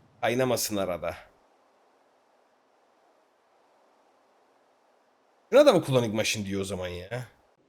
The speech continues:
Ve esprisi o mu? Arena Manager diye. Bu ne istiyor ekstra? Anasını artefakt.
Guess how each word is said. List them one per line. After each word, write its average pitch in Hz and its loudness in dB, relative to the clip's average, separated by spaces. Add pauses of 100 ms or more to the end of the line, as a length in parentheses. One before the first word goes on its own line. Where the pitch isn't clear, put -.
(1700)
Ve 107 -6
esprisi 117 -6
o 117 -6
mu? 98 -6 (3250)
Arena 139 -2
Manager 104 -4
diye. 64 -18 (2000)
Bu 285 6
ne 269 8
istiyor 147 2
ekstra? 151 0
Anasını - -14
artefakt. 127 -12